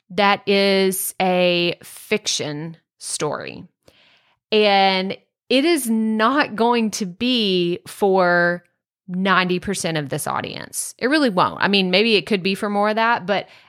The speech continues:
at the end of the day, it's not going to be something that is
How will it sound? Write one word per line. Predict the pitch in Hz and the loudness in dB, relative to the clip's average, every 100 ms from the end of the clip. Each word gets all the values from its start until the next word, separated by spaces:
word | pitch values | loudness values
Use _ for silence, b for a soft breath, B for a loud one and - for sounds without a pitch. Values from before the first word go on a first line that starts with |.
| B | B
at | 214 | -4
the | 220 | -2
end | 226 | 0
of | 226 | 0
the | 190 | 0
day, | 170 160 190 240 240 b b _ | 2 4 4 0 -4 b b _
it's | 220 226 - | -2 -2 -4
not | 202 196 196 247 220 | -2 2 2 2 0
going | 214 214 214 | -2 -2 -2
to | 202 | -4
be | 190 196 | -4 -4
something | 185 - 185 180 - 233 247 262 - | -2 0 0 -2 -2 0 0 -4 -8
that | 180 202 196 - | 0 2 2 0
is | 190 185 180 | 2 2 0